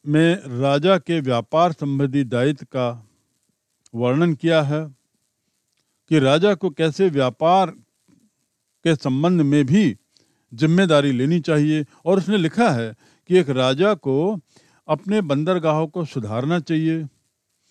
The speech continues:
वाणिज्य को इस तरह प्रोत्साहित करना चाहिए, कॉमर्स को इस तरह प्रोत्साहित करना चाहिए कि घोड़े, हाथी, रत्न, चंदन, मोती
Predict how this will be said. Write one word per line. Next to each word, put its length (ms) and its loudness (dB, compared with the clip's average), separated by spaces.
वाणिज्य 520 2
को 300 2
इस 160 -2
तरह 220 -2
प्रोत्साहित 580 0
करना 320 -2
चाहिए, 300 -4
कॉमर्स 460 -2
को 160 -2
इस 140 -6
तरह 140 -6
प्रोत्साहित 520 -2
करना 280 -4
चाहिए 420 -2
कि 320 -2
घोड़े, 600 4
हाथी, 720 0
रत्न, 500 0
चंदन, 600 -2
मोती 640 -2